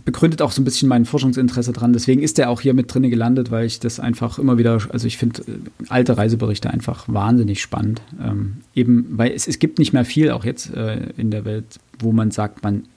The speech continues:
sieht Dinge wirklich zum allerersten Mal oder hört von Dingen zum allerersten Mal. Und dann irgendwie noch Berichte zu lesen, wo das, wo das der Fall ist, ist schon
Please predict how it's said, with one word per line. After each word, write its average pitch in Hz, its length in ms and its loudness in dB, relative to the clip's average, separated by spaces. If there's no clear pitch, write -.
sieht - 400 -4
Dinge 131 300 4
wirklich 120 320 -2
zum - 220 -6
allerersten - 520 -2
Mal 98 180 -4
oder 98 240 -6
hört 156 220 4
von 110 240 0
Dingen 113 300 2
zum - 180 -6
allerersten - 580 -10
Mal. 101 280 -8
Und 107 380 -2
dann 117 180 4
irgendwie 117 240 2
noch 110 120 0
Berichte 123 380 -2
zu 117 120 0
lesen, 110 300 2
wo 123 120 4
das, - 420 -2
wo 113 160 -2
das 120 160 0
der 107 100 0
Fall 123 280 2
ist, 131 280 -2
ist - 200 -2
schon 104 480 0